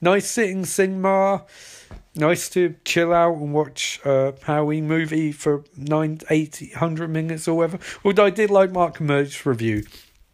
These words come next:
Mark Kermode even, 'cause one, he's a really, really good reviewer, and two, it's really, <laughs> really funny,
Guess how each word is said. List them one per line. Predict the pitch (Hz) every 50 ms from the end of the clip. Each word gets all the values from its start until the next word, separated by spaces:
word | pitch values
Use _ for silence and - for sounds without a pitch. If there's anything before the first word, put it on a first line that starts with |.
| _ _ _ _ _ _ _ _ _ -
Mark | - 143 143 131 135
Kermode | - 131 127 127 127 123 120
even, | 120 120 120 120 120 120
'cause | - - 139 131 -
one, | - 147 156 165 170
he's | 156 135 -
a | 131
really, | 120 120 127 127 127 131 123 123 123
really | 117 117 117 120 117
good | 120 120 113 -
reviewer, | 117 107 101 139 143 147 139
and | 123 117 123
two, | - 139 135
it's | 120 - -
really, | 123 120 120 127 156 151 131 151 131
<laughs> |
really | 120 151 139 135 135 143 135
funny, | - - 143 127 - 139 131